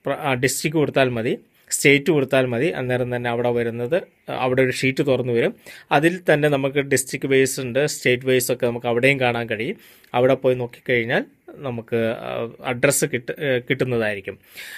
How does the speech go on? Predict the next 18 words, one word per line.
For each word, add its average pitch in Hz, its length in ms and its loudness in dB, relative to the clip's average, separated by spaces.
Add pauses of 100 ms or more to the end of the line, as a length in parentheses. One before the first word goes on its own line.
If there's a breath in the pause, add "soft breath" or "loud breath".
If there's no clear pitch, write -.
(140)
ആദ്യത്തെ 160 440 6
ഷീറ്റ് 160 300 0
തന്നെ 147 160 4
തുറന്നു 139 280 2
വരുമ്പോൾ 135 360 4
ചിലപ്പോൾ 139 360 2
ബ്ലാങ്ക് 123 380 4
ആയിരിക്കും. 127 300 2
അതിന് 135 220 0
തൊട്ടിപ്പുറത്ത് 143 520 -2
തന്നെ 135 160 2
ഡിസ്ട്രിക്ട് 151 480 -4
ലെവൽ 151 260 6
എന്ന് 131 200 -2
പറഞ്ഞ 120 340 -2
ഒരു 117 220 -4
ഓപ്ഷൻ 117 360 -8
ഉണ്ട്. 107 140 -8